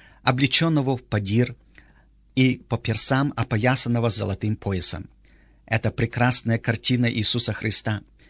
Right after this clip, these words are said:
Обратите внимание, что Он опоясан не вокруг талии Его, как когда Он шёл на Голгофу. Он здесь не представлен слугою, а Богом. Пояс вокруг Его груди говорит о божественной любви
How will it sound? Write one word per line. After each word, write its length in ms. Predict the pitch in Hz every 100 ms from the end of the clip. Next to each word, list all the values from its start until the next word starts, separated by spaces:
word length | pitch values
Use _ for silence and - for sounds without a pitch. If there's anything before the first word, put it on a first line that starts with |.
| - - -
Обратите 560 | 113 117 117 131 127
внимание, 540 | 117 120 127 120 90 - - -
что 280 | - -
Он 340 | 123 131 139 131 -
опоясан 680 | 120 113 117 127 - 120 -
не 160 | 123
вокруг 460 | 123 123 - 135 -
талии 340 | - 147 127
Его, 400 | 101 98 98 85 - _ - _ _ _ _ _ _ _ _ _
как 300 | - 117 - -
когда 320 | 104 101 110
Он 160 | 120
шёл 180 | 110 117
на 140 | 107 101
Голгофу. 560 | 98 101 117 - 92 - _ - - _
Он 180 | - 117
здесь 460 | 101 120 131 - - -
не 100 | 117
представлен 680 | - 117 - - 131 113 113
слугою, 640 | - 113 107 123 101 95 - _ -
а 80 | 107
Богом. 500 | 98 120 104 78 - _ - _ _ _
Пояс 460 | - 127 123 120 -
вокруг 440 | 101 117 - 131
Его 220 | - 113 120
груди 340 | 113 110 123
говорит 440 | 120 117 120 127 -
о 80 | 110
божественной 680 | 117 127 131 - 127 120
любви 480 | 113 110 104 120 110